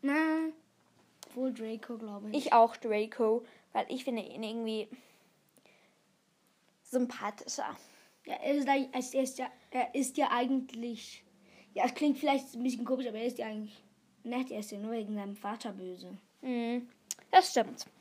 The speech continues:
Speaker 2: Also jetzt Voldemort oder Umbridge?
Speaker 1: Voldemort.
Speaker 2: Ich würde Umbridge nehmen, weil wenn du mit Voldemort in einem Raum wärst, dann wärst du sofort tot. Bei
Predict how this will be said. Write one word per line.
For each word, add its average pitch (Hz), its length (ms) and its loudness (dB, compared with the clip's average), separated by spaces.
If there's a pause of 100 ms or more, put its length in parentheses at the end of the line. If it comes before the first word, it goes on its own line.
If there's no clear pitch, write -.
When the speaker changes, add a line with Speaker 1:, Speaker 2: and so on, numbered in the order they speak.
(540)
Speaker 2:
Also 277 220 12
jetzt 240 200 4
Voldemort 277 840 8
oder 247 180 0 (100)
Umbridge? - 680 -4 (2250)
Speaker 1:
Voldemort. 185 480 -8 (1200)
Speaker 2:
Ich - 180 -8
würde 302 280 10 (460)
Umbridge 294 360 2
nehmen, 311 140 0
weil 277 200 8
wenn 269 160 2
du 320 60 0
mit 277 260 -4 (380)
Voldemort 311 440 6
in - 60 -4
einem 269 260 0
Raum 220 260 2
wärst, - 200 -6 (320)
dann 262 120 -2
wärst 262 180 6
du 254 40 -4
sofort 247 420 4
tot. - 300 -6 (560)
Bei 240 80 4